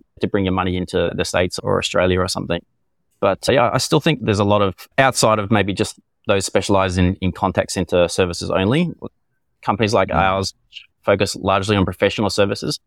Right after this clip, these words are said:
Speaker 1: huge demand. I can see it going for many years in the future.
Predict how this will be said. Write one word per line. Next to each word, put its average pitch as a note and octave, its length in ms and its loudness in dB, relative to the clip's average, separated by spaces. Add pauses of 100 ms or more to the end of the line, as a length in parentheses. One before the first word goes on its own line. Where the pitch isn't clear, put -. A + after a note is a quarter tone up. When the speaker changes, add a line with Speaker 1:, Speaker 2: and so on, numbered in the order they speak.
(260)
Speaker 1:
huge B2+ 240 2
demand. G2+ 500 2 (160)
I G2 80 -2
can G#2+ 160 -4
see G#2+ 160 2
it G2+ 80 2 (120)
going F#2 260 0
for F2+ 160 -4
many F#2+ 240 0
years F#2 160 2
in F2 80 -4
the F2+ 80 -8
future. G2+ 400 0